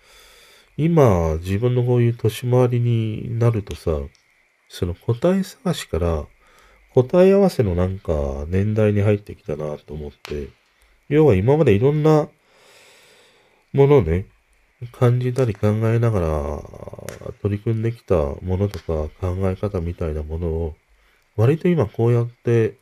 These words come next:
自分自身が話す場をね、設けた時に、結構その答え合わせをしてるんだなっていうものがね、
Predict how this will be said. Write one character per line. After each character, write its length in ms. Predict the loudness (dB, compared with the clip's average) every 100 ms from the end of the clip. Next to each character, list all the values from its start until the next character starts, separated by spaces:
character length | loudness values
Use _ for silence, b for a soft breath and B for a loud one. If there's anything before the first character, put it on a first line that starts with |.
| b b b b b b b -2
自 140 | 0
分 180 | 2 2
自 200 | 0 -2
身 60 |
が 80 | -2
話 240 | -2 -2 -2
す 60 |
場 120 | 0 2
を 640 | 2 0 -2 -4 -4 -4
ね、 140 | -2 -2
設 340 | 0 0 0
け 80 | -4
た 120 | -6
時 160 | -6 -10 -8
に、 260 | -8 -8 _ _ _ _ b b b b b b b
結 180 | -2 0
構 140 | 0
そ 140 | 0 -2
の 80 | -4
答 380 | -4 2 4 4
え 40 |
合 40 |
わ 140 | 2 2
せ 140 | 0
を 60 | 0
し 100 | 0
て 120 | 0
る 140 | 2
ん 80 | 0
だ 80 | -2
な 200 | -4 -4
っ 20 | -6 -8
て 60 |
い 120 | -8 -8
う 100 | -12 _ _ -14
も 220 | -2 0
の 100 | 0
が 100 | -2
ね、 240 | -6 -8